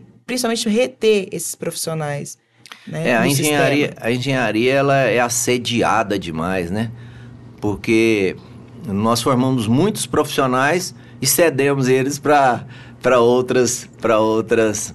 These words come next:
Speaker 2: profissões, né? Mas isso é uma, é uma atração natural. Eu acho que aqueles que se apaixonam pela engenharia mesmo, eles vão continuar na engenharia.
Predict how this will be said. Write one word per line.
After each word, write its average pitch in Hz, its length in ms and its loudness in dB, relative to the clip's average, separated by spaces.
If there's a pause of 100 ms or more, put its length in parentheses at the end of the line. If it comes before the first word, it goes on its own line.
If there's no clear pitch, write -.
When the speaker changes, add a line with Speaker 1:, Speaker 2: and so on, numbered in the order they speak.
(120)
Speaker 2:
profissões, 92 720 -2
né? 120 200 -2 (420)
Mas 233 260 2
isso 269 200 2
é 240 60 6
uma, 208 200 2
é 170 100 2
uma 180 100 2
atração 165 460 0
natural. 143 600 2 (460)
Eu 143 120 4
acho 165 200 0
que 156 200 2
aqueles 139 420 2
que - 100 -8
se 139 100 0
apaixonam 117 460 -2
pela 131 260 0
engenharia 104 640 0
mesmo, 110 440 0
eles 117 160 0
vão 123 200 0
continuar 110 340 -2
na 101 100 -2
engenharia. 101 580 -2